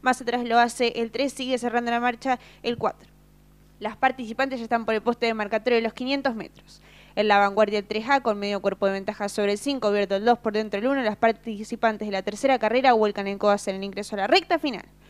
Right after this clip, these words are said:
Últimos trescientos cincuenta metros de la prueba, se desprende la delantera el tres A, estira cuerpo de ventaja sobre el cinco,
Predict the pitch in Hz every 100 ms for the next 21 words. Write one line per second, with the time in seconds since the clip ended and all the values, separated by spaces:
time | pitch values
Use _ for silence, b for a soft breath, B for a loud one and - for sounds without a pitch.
0 | b b b b 220 233 240 220 220 233
1 | 247 226 233 233 220 226 226 233 220 233
2 | 233 - 160 - 226 220 240 233 226 220
3 | 220 220 233 226 226 226 220 240 202 196
4 | - 240 226 247 233 226 220 226 240 240
5 | 220 233 233 226 208 147 -